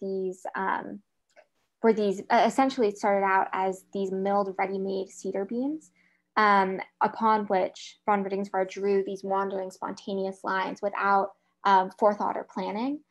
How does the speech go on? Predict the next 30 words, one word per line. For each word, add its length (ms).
um, 320
just 220
kind 160
of 100
going 360
with 200
what 240
she 180
felt 380
the 60
cedar 360
beam's, 460
uh, 300
natural 320
form 400
should 220
be. 280
Um, 360
and 120
then 140
once 160
she 140
had 100
created 320
these 160
lines, 240
she 100
lacerated 560
along 380
them, 300